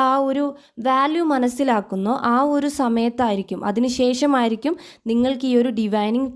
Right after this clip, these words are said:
ടൈം വരുന്നത്. ഓക്കെ, ഇവിടെ എങ്ങനെയാണെങ്കിലും അവരുടെ ഒരു എനർജി നോക്കുമ്പം നിങ്ങളുടെ ആ ഒരു സ്ഥാനം, നിങ്ങൾക്ക് അവർ തന്നിട്ടുണ്ടായിരുന്ന ആ ഒരു തുടക്ക സമയത്ത്, നിങ്ങളുടെ റിലേഷൻഷിപ്പ് സ്റ്റാർട്ട് ചെയ്ത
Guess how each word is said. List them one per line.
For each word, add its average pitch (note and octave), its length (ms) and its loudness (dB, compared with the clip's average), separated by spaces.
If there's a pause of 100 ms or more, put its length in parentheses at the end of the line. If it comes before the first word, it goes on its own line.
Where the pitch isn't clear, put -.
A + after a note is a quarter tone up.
ടൈം A#3+ 220 2 (140)
വരുന്നത്. F#3 400 -6 (440)
ഓക്കെ, B3+ 220 -4 (480)
ഇവിടെ D4+ 200 2 (120)
എങ്ങനെയാണെങ്കിലും C#4 760 0 (120)
അവരുടെ B3 340 -2
ഒരു D4 60 -4 (100)
എനർജി B3+ 480 0
നോക്കുമ്പം B3 560 2 (400)
നിങ്ങളുടെ D4+ 480 0 (120)
ആ - 20 2 (120)
ഒരു C4+ 160 0
സ്ഥാനം, G3+ 380 -2 (180)
നിങ്ങൾക്ക് C4+ 460 0
അവർ B3+ 140 2 (140)
തന്നിട്ടുണ്ടായിരുന്ന G#3+ 840 0 (500)
ആ A#3 120 4
ഒരു C#4+ 140 2 (200)
തുടക്ക B3+ 460 2
സമയത്ത്, A#3+ 340 0 (100)
നിങ്ങളുടെ A3+ 380 0
റിലേഷൻഷിപ്പ് B3 800 0 (100)
സ്റ്റാർട്ട് B3 480 -2
ചെയ്ത C4 180 2